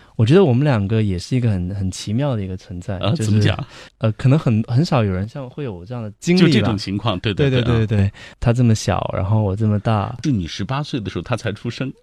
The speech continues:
Speaker 1: 嗯，然后她出生之前，其实我有一些抗拒，因为我当时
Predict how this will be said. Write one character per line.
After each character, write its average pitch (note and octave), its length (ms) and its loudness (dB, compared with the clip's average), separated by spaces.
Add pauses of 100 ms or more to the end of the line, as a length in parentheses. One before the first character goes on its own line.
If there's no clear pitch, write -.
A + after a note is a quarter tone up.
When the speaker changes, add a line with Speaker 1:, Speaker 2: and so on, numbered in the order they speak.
Speaker 1:
嗯， A2+ 420 6
然 C3 160 6
后 D#3+ 240 8 (460)
她 D#3+ 100 2
出 G3 160 2
生 F3+ 240 4 (160)
之 G3 120 -4
前， F2+ 340 -10
其 A#2+ 140 -6
实 C#3+ 100 -4
我 B2+ 160 2
有 G#2+ 180 0
一 A2+ 80 -2
些 C#3 220 -4
抗 C3+ 340 -2
拒， G2+ 280 -14
因 C3+ 100 -2
为 E3 60 6
我 G#2+ 200 2
当 C#3 160 -4
时 B2 340 -4